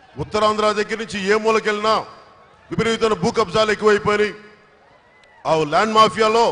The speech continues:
మన జంగారెడ్డిగూడెంకి సంబంధించి నలభై రెండు ఎకరాలు ఫారెస్ట్ భూమి ఎక్కడో దెందులూరులో పనిచేసే, దెందులూరులో ఉండే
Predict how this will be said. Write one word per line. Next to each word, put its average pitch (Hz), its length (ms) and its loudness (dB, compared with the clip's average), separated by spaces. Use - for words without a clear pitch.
మన 190 100 0
జంగారెడ్డిగూడెంకి 208 480 -6
సంబంధించి 202 400 -8
నలభై 214 280 -2
రెండు 208 180 -8
ఎకరాలు 214 380 -4
ఫారెస్ట్ 220 440 0
భూమి 233 280 0
ఎక్కడో 226 220 2
దెందులూరులో 214 540 -4
పనిచేసే, 214 480 -4
దెందులూరులో 220 640 -2
ఉండే 220 220 0